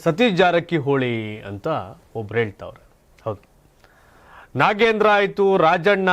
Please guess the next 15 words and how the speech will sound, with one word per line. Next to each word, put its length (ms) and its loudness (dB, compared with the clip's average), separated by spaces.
ಆಯ್ತು, 220 -2
ನೆಕ್ಸ್ಟ್ 340 0
ಟಾರ್ಗೆಟ್ 440 0
ಫಿಕ್ಸ್ 220 -8
ಆಗಿದೆ. 360 0
ಕೆ 160 4
ಎನ್ 180 2
ರಾಜಣ್ಣ 300 2
ವಜಾ 280 4
ಹಿಂದೆ 220 0
ಕಾಣದ 280 2
ಕೈಗಳ 220 2
ಷಡ್ಯಂತ್ರ 560 2
ನಡೀತಾ 280 0
ಇದೆ. 160 2